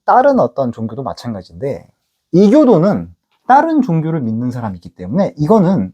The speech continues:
어떻게 보면은 어떤 그 개전의 정이 있는 거예요. 이 사람들은 포교의 대상인 거죠. 포교의 대상. 이 사람들은 포교의 대상이에요.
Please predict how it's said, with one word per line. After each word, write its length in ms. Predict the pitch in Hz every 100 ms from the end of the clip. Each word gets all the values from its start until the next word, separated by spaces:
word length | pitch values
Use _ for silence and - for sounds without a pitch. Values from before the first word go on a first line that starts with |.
| -
어떻게 360 | 139 - 233 196
보면은 520 | 180 180 202 240 254 _ _ _ _ _ _ _ _
어떤 420 | 131 170 151 117 - _ _ _
그 100 | 147
개전의 360 | 143 143 202 202
정이 200 | 143 120
있는 200 | 95 92
거예요. 340 | 80 78 87 _ -
이 80 | 160
사람들은 440 | 226 220 202 208
포교의 400 | - 247 220 226
대상인 760 | 151 113 120 101 95 - 113 98
거죠. 180 | 95
포교의 360 | 95 175 180 165
대상. 280 | 104 92 82 _ _ _ 143
이 40 |
사람들은 400 | 175 202 208 196
포교의 360 | - 254 262 233
대상이에요. 560 | 110 135 117 87 90